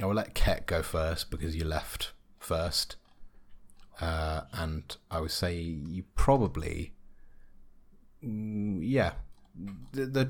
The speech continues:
the Dragon King's not really paying too much of attention. Um, they've, they've not really cared about the opinions of the Dragonborn. Uh, you feel as though the Dragonborn are treated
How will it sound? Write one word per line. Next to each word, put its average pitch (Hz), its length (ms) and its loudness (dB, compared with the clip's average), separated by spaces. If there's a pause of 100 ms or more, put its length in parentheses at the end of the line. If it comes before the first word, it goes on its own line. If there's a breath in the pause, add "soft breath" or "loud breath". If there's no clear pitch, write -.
the 139 100 6
Dragon 127 340 6
King's 104 340 4
not 98 180 4
really 90 200 0
paying 82 320 4
too 87 160 0
much 80 220 -2
of 80 60 -4
attention. 78 580 -2 (280)
Um, 78 400 -2 (680)
they've, 82 280 0
they've 87 220 -2
not 87 240 4
really 76 220 -2
cared 76 300 2
about 71 240 -2
the 73 100 -2
opinions 78 420 2
of 73 120 -4
the - 60 -2
Dragonborn. 78 720 -2 (240)
Uh, 82 100 0
you 85 140 2
feel 120 200 6
as 98 80 4
though 95 120 6
the 87 80 2
Dragonborn 87 540 6
are 76 40 0
treated 76 440 0